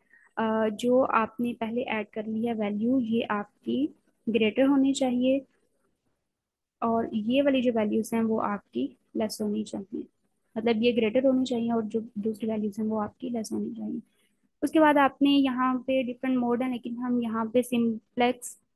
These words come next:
एलपी को select कर रहे हैं और इसके बाद आपने OK कर देना है। और यहाँ पे जो solver है वो could not find a feasible solution, इसका हम देखते हैं कि इसको अभी क्या problem है, इसमें कोई तो, अ,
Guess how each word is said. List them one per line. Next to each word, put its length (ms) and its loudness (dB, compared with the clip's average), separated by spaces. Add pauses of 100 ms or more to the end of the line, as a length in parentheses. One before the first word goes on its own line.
(140)
एलपी 320 -2
को 260 2
select 380 -2
कर 200 0
रहे 80 0
हैं 140 0
और 180 -2
इसके 180 -4
बाद 180 -2
आपने 280 -2
OK 260 -2
कर 160 -2
देना 260 2
है। 60 -4 (560)
और 200 2
यहाँ 340 0
पे 240 2
जो 140 0
solver 460 2
है 280 -2
वो 260 -4 (480)
could 160 -2
not 140 0 (140)
find 200 0
a 40 -4
feasible 440 -2
solution, 420 2
इसका 220 -2
हम 160 0
देखते 280 -2
हैं 120 -2
कि 100 -2
इसको 260 -4
अभी 500 -2 (100)
क्या 160 0
problem 480 2
है, 100 0 (100)
इसमें 380 -2 (120)
कोई 240 2
तो, 240 4
अ, 240 -2